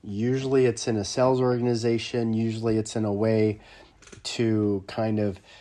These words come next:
tell salespeople that they're not selling enough, that they're not meeting their goals, that they're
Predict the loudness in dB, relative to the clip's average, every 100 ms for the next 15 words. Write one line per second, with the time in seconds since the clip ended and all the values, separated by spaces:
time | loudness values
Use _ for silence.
0 | -20 _ -14 -2 2 2 0 -4 -4 0
1 | 0 -2 -6 -6 -4 -4 -4 -4 -6 -4
2 | -2 -2 -4 0 2 2 2 0 0 0
3 | -4 -10 -6 -4 -4 -4 -2 0 0 0
4 | 0 2 6 8 8 4 0 -6 -6 -2
5 | 0